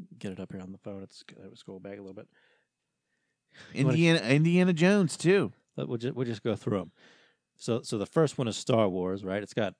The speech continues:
Speaker 1: uh,
Speaker 2: Yeah.
Speaker 1: the first three original trilogy. So it's got, you know, uh, the first one's not all the way up. Empire's better, and then Return of the Jedi's under the original, uh, Star Wars New Hope.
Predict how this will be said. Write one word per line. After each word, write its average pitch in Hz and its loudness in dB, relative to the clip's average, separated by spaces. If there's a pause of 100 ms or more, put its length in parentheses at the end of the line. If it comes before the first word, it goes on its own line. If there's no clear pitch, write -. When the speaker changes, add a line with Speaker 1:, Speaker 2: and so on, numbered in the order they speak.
Speaker 1:
uh, - -4
Speaker 2:
Yeah. 131 -2
Speaker 1:
the 180 -8
first 113 2
three 101 -2
original 98 -2
trilogy. 92 -12 (680)
So - -6
it's 143 -8
got, 139 0
you 170 -2
know, 123 0
uh, 113 0
the 98 -12
first 135 -4
one's 117 -8 (200)
not 123 0
all 107 4
the 101 0
way 104 2
up. 101 -2 (640)
Empire's 113 0
better, 107 0
and 101 -2
then 98 -6
Return 110 -4
of 107 -4
the 107 -4
Jedi's 104 -2
under 104 -4
the 98 -4
original, 95 -8 (360)
uh, 95 -8 (260)
Star 95 -4
Wars 95 -6
New 95 -8
Hope. 92 -10